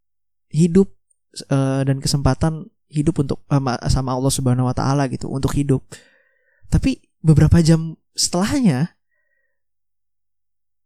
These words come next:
eh, kesempatan itu di-, diambil sama Allah Subhanahu wa Ta'ala juga. Jadi gue kayak, Instastory itu berupa bukti bahwa untuk gue,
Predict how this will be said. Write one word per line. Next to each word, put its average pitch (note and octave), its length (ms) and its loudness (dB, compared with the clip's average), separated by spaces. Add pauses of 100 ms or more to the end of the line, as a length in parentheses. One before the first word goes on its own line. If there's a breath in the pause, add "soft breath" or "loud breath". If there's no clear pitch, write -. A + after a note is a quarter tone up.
(840)
eh, D#3 300 8 (380)
kesempatan E3 520 4
itu B3+ 360 0 (120)
di-, C#3 320 0 (400)
diambil E3 840 0 (160)
sama B2 280 -4
Allah B2+ 200 0
Subhanahu B2 320 2
wa B2+ 80 0
Ta'ala B2 240 0
juga. D3 360 0 (320)
Jadi E3+ 160 2
gue G3+ 120 0
kayak, F3 260 -4 (1300)
Instastory E3 640 4
itu G#3+ 360 -4 (920)
berupa D3 320 4
bukti D3 320 0
bahwa C3 480 0 (240)
untuk C#3+ 320 -2
gue, D3 320 0